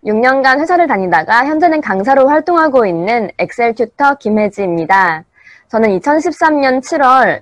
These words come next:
이랜드 전략기획실에서 처음으로 엑셀 실무를 경험했는데요. 운 좋게도 일 잘하는 사수를 만나 엑셀의 전반적인 함수부터 기능들까지 훈련은 받고 실무를 하다 보니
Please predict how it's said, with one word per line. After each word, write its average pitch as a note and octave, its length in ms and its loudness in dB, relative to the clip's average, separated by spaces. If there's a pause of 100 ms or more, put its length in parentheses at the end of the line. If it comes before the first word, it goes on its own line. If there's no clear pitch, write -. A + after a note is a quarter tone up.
이랜드 G#3+ 320 2
전략기획실에서 A3+ 1200 0
처음으로 D#4 680 0
엑셀 F#3 320 -4
실무를 C#4+ 400 0
경험했는데요. F3 1080 -2 (360)
운 G#3 180 0
좋게도 C4+ 600 4
일 G#3 160 2
잘하는 F#3+ 400 0
사수를 B3+ 380 0
만나 F#3+ 540 -2 (300)
엑셀의 G#3+ 320 0
전반적인 A3 560 0
함수부터 C#4+ 840 -2
기능들까지 G3+ 840 -2 (140)
훈련은 D4+ 420 0
받고 A3+ 480 0
실무를 E4 560 0
하다 C#4+ 220 -2
보니 G3 480 -4